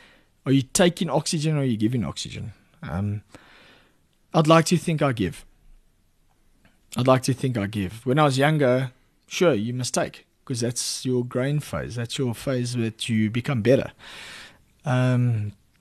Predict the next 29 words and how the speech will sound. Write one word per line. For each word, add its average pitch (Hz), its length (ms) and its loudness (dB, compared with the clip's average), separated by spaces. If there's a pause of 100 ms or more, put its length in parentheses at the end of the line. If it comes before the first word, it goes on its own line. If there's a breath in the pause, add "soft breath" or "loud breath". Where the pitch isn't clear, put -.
(340)
but - 160 -2
yeah, 160 160 8
I 123 80 4
think 123 260 -2
now 131 500 0 (140)
I, 107 100 -6 (140)
I, 92 100 -16 (120)
I 101 60 -12
wanna 127 220 0
give. 135 340 0 (240)
Like, 117 180 -8
I 123 60 -4
wanna 120 240 2
give 123 180 0
so 156 200 0
much 135 280 -2
to 120 220 -2
guys, 113 380 -4
young 123 180 0
guys. 113 340 -2 (640 soft breath)
I 135 40 -4
wanna 139 220 0
sometimes 131 800 -2 (100)
throttle 175 500 4
guys 110 320 2
because 139 400 2
they're 135 160 4
like, 117 460 -2
"Ah, 208 440 8